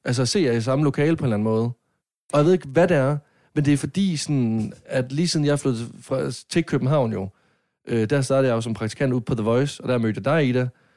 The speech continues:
og vi var ikke lige sammen i starten, der var lidt kontroverser, men efter et halvt års tid, der begyndte vi så at hænge ud, og det, og det har jo været ret intenst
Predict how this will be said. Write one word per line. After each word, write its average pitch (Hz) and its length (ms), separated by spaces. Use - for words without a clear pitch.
og 113 400
vi 110 120
var 110 60
ikke 107 140
lige 104 80
sammen 95 200
i 101 40
starten, 117 500
der 104 80
var 98 120
lidt 98 120
kontroverser, 120 480
men 156 160
efter 190 220
et 143 80
halvt 170 180
års 131 140
tid, 196 260
der 160 80
begyndte 170 220
vi 143 60
så 139 120
at 139 60
hænge 139 160
ud, 156 120
og - 200
det, 143 140
og 131 160
det 156 60
har 147 40
jo 139 60
været 123 160
ret 151 120
intenst 160 600